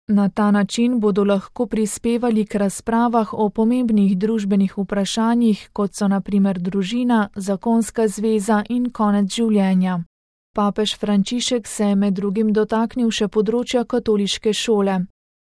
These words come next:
Z zagotavljanjem trdne vzgoje mladim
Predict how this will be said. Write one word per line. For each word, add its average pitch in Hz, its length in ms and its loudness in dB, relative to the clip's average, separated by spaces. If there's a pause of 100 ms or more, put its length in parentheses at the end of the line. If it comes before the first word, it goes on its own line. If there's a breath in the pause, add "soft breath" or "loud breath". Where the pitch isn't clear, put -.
Z 196 80 -6
zagotavljanjem 208 920 2
trdne 226 360 2
vzgoje 208 480 0
mladim 226 520 2